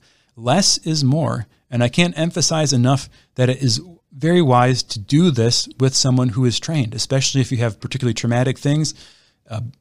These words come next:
behaviors in the present, um, that, that you, where you find, feel out of control, um, or, or don't feel safe. So please do look up somatic experiencing, find a somatic experiencing practitioner, or a-, another skillful counselor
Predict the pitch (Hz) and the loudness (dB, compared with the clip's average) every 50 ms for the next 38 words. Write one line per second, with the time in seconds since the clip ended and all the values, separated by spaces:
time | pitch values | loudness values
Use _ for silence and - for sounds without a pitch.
0 | _ _ _ _ _ _ _ _ - 127 120 143 147 135 139 117 110 117 113 104 | _ _ _ _ _ _ _ _ -2 2 4 4 6 6 4 4 4 2 0 0
1 | - - 131 139 135 151 156 - - - _ _ _ _ - 107 101 104 117 135 | 0 0 0 0 2 0 -2 -4 -8 -16 _ _ _ _ -10 -8 -6 -6 -8 -10
2 | 165 _ - 127 120 - - _ _ _ _ _ _ - 131 - 147 143 127 120 | -10 _ -6 -6 -6 -6 -10 _ _ _ _ _ _ -18 -12 -8 -6 -4 -2 0
3 | 120 113 107 - 120 113 110 117 123 - - 131 131 123 123 127 123 110 - - | 0 0 0 0 0 0 0 -2 -4 -4 -4 -4 -2 0 0 0 0 -2 -2 -4
4 | 113 104 - 120 123 135 151 147 - _ _ _ _ _ _ _ - 110 107 101 | -4 -4 -2 -2 -2 -2 -2 -6 -8 _ _ _ _ _ _ _ -10 -6 -6 -6
5 | 104 110 104 - - _ _ - 135 123 120 127 131 _ _ _ - 127 117 113 | -6 -6 -10 -14 -18 _ _ -10 -4 -4 -2 -4 -4 _ _ _ -2 -2 0 2
6 | 120 123 123 - - 120 113 - - 120 123 156 151 - - _ _ _ _ _ | 2 0 0 -2 -2 -2 0 0 0 0 0 -2 -4 -8 -12 _ _ _ _ _
7 | _ _ - - - 127 120 123 - 139 - - 160 190 190 156 127 127 147 147 | _ _ -8 -2 0 0 0 0 -4 -8 -6 -2 0 2 2 2 2 2 4 4
8 | 139 131 123 131 135 131 - 139 123 - - - 123 120 117 120 123 127 - - | 4 4 2 2 0 0 2 0 0 0 0 0 2 2 2 2 2 2 0 -2
9 | - - - 139 139 147 143 143 139 - 151 143 139 139 - _ _ _ _ - | -4 -2 0 2 2 2 2 2 0 -2 -2 -2 -4 -6 -8 _ _ _ _ -6
10 | 123 120 120 123 117 - - 123 117 113 113 117 110 117 110 - - - 120 117 | -2 0 2 2 2 2 2 2 2 2 0 0 -2 -4 -4 -6 -2 0 0 0
11 | 113 110 - 110 101 - 117 104 - - 139 139 - - 151 147 151 135 - _ | 0 0 -2 -4 -4 -4 -6 -6 -4 -2 -2 -2 0 0 -2 -2 -4 -6 -8 _
12 | _ _ _ _ _ _ - 170 170 165 156 160 143 - - - _ _ _ - | _ _ _ _ _ _ -4 2 2 2 2 2 -2 -6 -12 -18 _ _ _ -12
13 | 131 - 143 135 143 156 165 170 147 - - 147 143 135 - 127 117 - 127 127 | -4 0 4 4 6 6 6 4 2 2 2 2 2 2 0 -2 -4 0 2 2
14 | 131 131 - - 127 127 127 131 139 | 2 4 2 2 0 0 0 0 -2